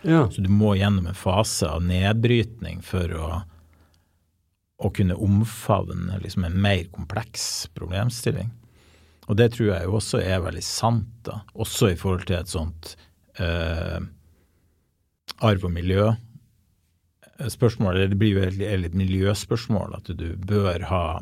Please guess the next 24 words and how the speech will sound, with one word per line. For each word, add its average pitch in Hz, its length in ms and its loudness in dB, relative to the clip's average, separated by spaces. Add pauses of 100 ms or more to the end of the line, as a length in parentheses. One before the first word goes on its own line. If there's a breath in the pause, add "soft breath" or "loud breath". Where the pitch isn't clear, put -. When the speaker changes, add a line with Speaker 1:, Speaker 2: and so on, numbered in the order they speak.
(1200)
Speaker 2:
eller 107 160 4
at 92 80 -2
det 120 80 2
i 107 60 4
hvert 101 100 0
fall 113 140 -4
kan 107 240 4
være 90 160 2
nyttig - 500 -2
å 87 120 -6
på 87 80 -12
en 82 80 -6
måte 82 160 -6
ha 104 260 2 (260)
den 90 240 -2
motstanden, 92 880 -4 (840)
eh, 92 260 -6
et 101 120 -6
sted 98 480 2
i 87 140 -2 (140)
oppveksten, 110 760 -2
da, 87 120 -8
der 87 240 -6
du - 100 -8